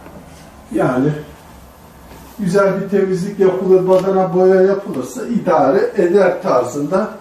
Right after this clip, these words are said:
bir yer burası. İki tane odası var. Salon, burası bir, büyük bir salon. Burası da mutfak şeklinde. Ama sağlam bir beton var. Zemin, e, su basmanı atılmış.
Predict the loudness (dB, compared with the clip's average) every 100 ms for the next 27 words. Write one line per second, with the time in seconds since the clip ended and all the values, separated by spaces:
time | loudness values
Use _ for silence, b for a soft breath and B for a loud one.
0 | B B -20 -6 -2 -2 -2 0 2 2
1 | 0 -4 -6 -6 -8 -8 -12 -20 -20 -20
2 | -10 -8 -6 -2 0 2 2 2 0 -2
3 | -4 -6 -6 -6 -2 0 2 0 -4 -16
4 | -20 -6 -2 -2 -4 -4 -4 -2 -2 -4
5 | -8 -10 -4 0 2 2 0 -2 -2 0
6 | 0 -4 B B -4 -2 -2 -2 -2 -2
7 | -8 -8 -8 -8 -8 -6 -2 -2 -4 -18
8 | -20 -20 -8 -4 -2 -4 -6 -2 -2 0
9 | -2 -2 -2 0 0 0 0 2 0 0
10 | -8 -6 2 2 2 0 -4 -10 -12 -14
11 | -16 -16 -10 -2 -2 -2 -4 0 0 0
12 | -2 -2 0 0 -4 0 0 2 -2